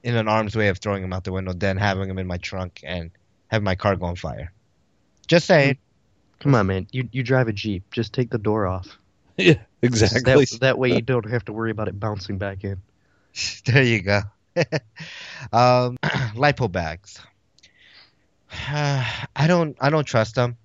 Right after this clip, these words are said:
Speaker 2: I don't have any.
Speaker 1: Yeah.
Speaker 3: Really?
Speaker 1: I do
Speaker 2: I,
Speaker 1: not
Speaker 2: I,
Speaker 1: trust 'em.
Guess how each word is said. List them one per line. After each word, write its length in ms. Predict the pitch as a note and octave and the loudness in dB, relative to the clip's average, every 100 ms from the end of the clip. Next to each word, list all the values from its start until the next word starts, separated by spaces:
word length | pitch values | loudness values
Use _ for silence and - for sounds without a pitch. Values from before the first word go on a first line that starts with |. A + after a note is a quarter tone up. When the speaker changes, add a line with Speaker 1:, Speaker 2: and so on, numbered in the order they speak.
| _ _ _ _ _ _ _ | _ _ _ _ _ _ _
Speaker 2:
I 160 | A2 A#2 | 0 2
don't 200 | A2+ G#2+ | 2 0
have 220 | G#2+ G2 | -4 -4
any. 240 | G2 G2 F#2+ _ _ _ _ _ _ _ _ A2 | -6 -8 -12 _ _ _ _ _ _ _ _ -6
Speaker 1:
Yeah. 180 | A2 | 2
Speaker 3:
Really? 500 | D#3+ A#3 G#3 G#2 F2 - _ _ _ - | 6 8 8 6 2 -8 _ _ _ -4
Speaker 1:
I 80 | A#2+ | 0
do 40 | |
Speaker 2:
I, 100 | G#2+ | 2
Speaker 1:
not 140 | C3+ C3 | 2 2
Speaker 2:
I, 40 | |
Speaker 1:
trust 300 | G#2 A2 - | 2 -2 -2
'em. 260 | A2 G#2+ | -6 -8